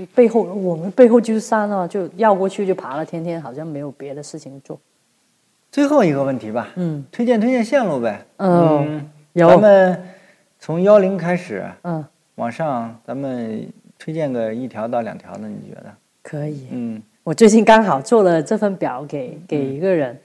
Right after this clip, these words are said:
Speaker 2: 嗯。
Speaker 1: 推荐从幺零开始，其实白壁是特别好。
Speaker 2: 白壁。
Speaker 1: 白壁整个右边的平台都是比较，呃，幺零的。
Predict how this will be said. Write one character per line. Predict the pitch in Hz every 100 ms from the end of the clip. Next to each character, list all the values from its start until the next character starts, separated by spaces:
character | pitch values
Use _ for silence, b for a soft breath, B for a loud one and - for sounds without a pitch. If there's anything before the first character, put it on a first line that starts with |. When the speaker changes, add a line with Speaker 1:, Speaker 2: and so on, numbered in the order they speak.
| B 131
Speaker 2:
嗯。 | 120 110
Speaker 1:
推 | - 269 277
荐 | 269 311 262 190 156
从 | 147 165 180
幺 | 247 254 277
零 | 185 170
开 | 220
始， | 208 156
其 | 139 202
实 |
白 | 220 - 180
壁 | 208
是 | 208 214
特 | 220
别 | 175 165
好。 | 165 - _
Speaker 2:
白 | 117
壁。 |
Speaker 1:
白 | 160
壁 | 190 254
整 | 196 147
个 | 170
右 | 240 262
边 | 214 220
的 | 208
平 | 196 165 185
台 | 170 143 156 b b -
都 | 208
是 | 208
比 | 160 143
较， | 160 170 151 - b b b b
呃， | 151 143 139 135 131 135 - 156 _
幺 | 202 196
零 | 185 139
的。 | 143